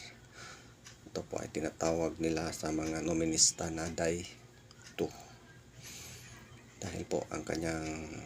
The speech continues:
ngipin mababa at medyo, ah, may pagkamalapad siya. Yan po, na pinakababa. Yan,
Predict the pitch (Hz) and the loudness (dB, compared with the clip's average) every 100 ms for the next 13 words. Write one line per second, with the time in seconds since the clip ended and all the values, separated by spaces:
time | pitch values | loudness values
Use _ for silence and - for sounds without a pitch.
0 | - - - - - 90 - 98 107 92 | -8 -10 -14 -12 -2 -2 2 0 0 0
1 | 85 80 78 - - - - - - - | 0 2 0 2 0 -2 -14 -10 -6 -6
2 | - 85 - 170 80 80 78 78 78 78 | 0 0 2 4 4 4 0 -2 -2 -6
3 | - - - - - - - - - - | -8 -14 -14 -14 -16 -16 -18 -12 -6 -4
4 | 78 80 76 - - - - - - - | -2 0 0 0 -4 -2 -2 0 0 0
5 | - - - - - - - - 71 - | 0 -2 -2 -4 -10 -14 -10 -6 -4 -4
6 | - - - - 69 - 78 - - - | -4 -6 -8 -4 -4 -2 -2 -2 -4 -6
7 | - - - - - - - - - - | -8 -16 -16 -16 -18 -16 -18 -16 -16 -16
8 | - - - - - - - 85 | -16 -18 -20 -20 -20 -16 -12 -8